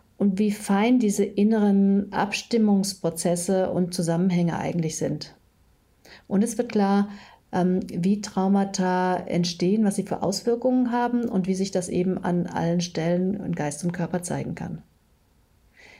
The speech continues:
Und es wird beim Lesen, finde ich, noch mal was anderes klar. Selbstwahrnehmung und Selbstreflexion sind ganz und gar nicht trivial. Und das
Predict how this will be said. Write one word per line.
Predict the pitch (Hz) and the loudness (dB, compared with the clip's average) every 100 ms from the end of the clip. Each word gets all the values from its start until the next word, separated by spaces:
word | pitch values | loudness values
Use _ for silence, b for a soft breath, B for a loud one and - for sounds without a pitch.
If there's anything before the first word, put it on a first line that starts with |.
| B B _ _ _ | B B _ _ _
Und | - 208 254 | -2 0 0
es | 254 | 0
wird | 247 | 0
beim | 220 208 202 | 2 4 4
Lesen, | 185 254 269 | 4 2 2
finde | 254 254 226 | 0 0 0
ich, | 214 | 2
noch | 208 | 2
mal | 202 208 208 - - - | 4 4 2 -2 -14 -6
was | - 175 | -6 -2
anderes | - 202 233 220 | 0 2 2 -2
klar. | - 165 160 151 - - _ _ _ _ _ - - - | -2 -2 -2 -4 -8 -20 _ _ _ _ _ -20 -18 -6
Selbstwahrnehmung | - 196 202 - 226 226 226 233 233 233 | 0 0 0 0 2 4 4 4 2 2
und | 190 190 - - | 2 0 -4 -2
Selbstreflexion | 185 185 202 196 175 175 - 240 208 226 254 B B B B | -2 0 -2 0 -2 -2 0 2 4 4 2 B B B B
sind | - 196 190 190 - | -4 0 0 -2 -6
ganz | 185 185 208 | -2 0 2
und | 190 | 2
gar | 175 | 2
nicht | 190 202 | 0 -2
trivial. | - 165 160 147 175 165 - - _ _ b b b b b _ | -4 -2 -2 -2 -2 -4 -10 -20 _ _ b b b b b _
Und | - 185 | -6 -2
das | 190 - | -2 -4